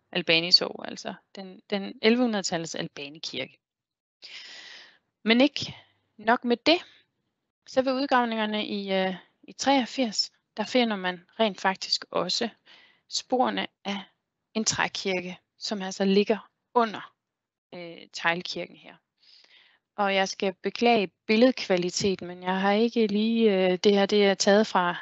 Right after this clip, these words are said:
den bog, der hedder Albani Kirke og Torv. Øhm, vi har en masse billeder i arkivet, men de skal scannes og alt muligt, og det har jeg ikke haft tid til at gøre. Men, øhm, m-, men her, der kan man simpelthen se stolpehullerne,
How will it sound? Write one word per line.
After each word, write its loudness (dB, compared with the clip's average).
den -4
bog, 4
der 0
hedder 2
Albani -4
Kirke 0
og -2
Torv. -2
Øhm, 2
vi -10
har 4
en 0
masse 0
billeder 6
i -2
arkivet, 2
men -6
de -4
skal -4
scannes 0
og -8
alt 0
muligt, -6
og 0
det 0
har -2
jeg 0
ikke -4
haft -14
tid -10
til -12
at -12
gøre. -4
Men, 2
øhm, 0
m-, -18
men 0
her, 2
der -2
kan -6
man -2
simpelthen -2
se -2
stolpehullerne, -2